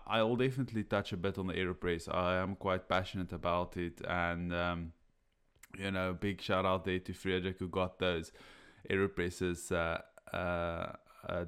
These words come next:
down to you guys on time, and, um, yeah, so <laughs> yeah, thanks, Frick. Um, but yeah, so we can,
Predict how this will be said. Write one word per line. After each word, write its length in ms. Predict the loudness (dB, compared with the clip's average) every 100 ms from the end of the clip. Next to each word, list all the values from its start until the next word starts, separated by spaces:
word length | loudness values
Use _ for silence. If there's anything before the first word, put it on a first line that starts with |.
| -2
down 340 | 0 0 -2
to 120 | -2
you 160 | -2 0
guys 360 | 2 2 2
on 180 | -2 -4
time, 500 | 0 2 4 2 0
and, 360 | -2 -2 -2 -2
um, 480 | -2 -2 -4 -6 -12 -12
yeah, 300 | -4 0 0
so 420 | -2 -6 -4 -4 -6 -10 -10 -4
<laughs> 360 | -4 -6 -14 -6
yeah, 180 | -4 -2 0
thanks, 200 | 0 2
Frick. 340 | 0 0 -4 -16 -16 -14 -14 -16 -12 0
Um, 500 | 4 6 6 4 0 2
but 340 | 4 4 0 -8 -20 -8
yeah, 220 | 0 2 2
so 760 | 2 2 4 4 2 0 -2 -2
we 160 | -2
can, 460 | 0 2 2 2